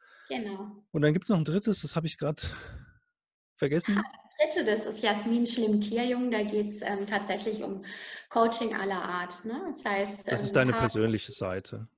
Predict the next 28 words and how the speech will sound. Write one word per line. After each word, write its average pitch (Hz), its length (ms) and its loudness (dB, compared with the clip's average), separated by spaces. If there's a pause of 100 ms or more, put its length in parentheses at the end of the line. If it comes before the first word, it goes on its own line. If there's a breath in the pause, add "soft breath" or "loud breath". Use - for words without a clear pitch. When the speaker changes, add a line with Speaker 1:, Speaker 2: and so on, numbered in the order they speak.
(160)
Speaker 1:
Das 277 180 -6
ist - 120 -8
meine 233 220 0
persönliche 208 640 2
Seite, 180 500 -4
genau. 185 440 -6 (140)
Da 185 260 -10
Speaker 2:
Okay. 185 320 -6 (760)
Speaker 1:
deckt 240 280 -4
auch 214 160 0
das 202 360 -4
Reise- 202 440 4
und 190 320 -4
Seminarportal 240 1080 0
drin, 196 420 -4 (480 loud breath)
um 185 400 -10 (120)
vielen 208 440 0
die 196 120 0
Möglichkeit 196 640 -6
zu 202 100 -6
geben, 185 320 -4
einfach - 460 -12
das - 240 -16
Passende 190 400 -6
für 185 160 -14
sich - 260 -16
zu - 80 -20
finden. - 340 -16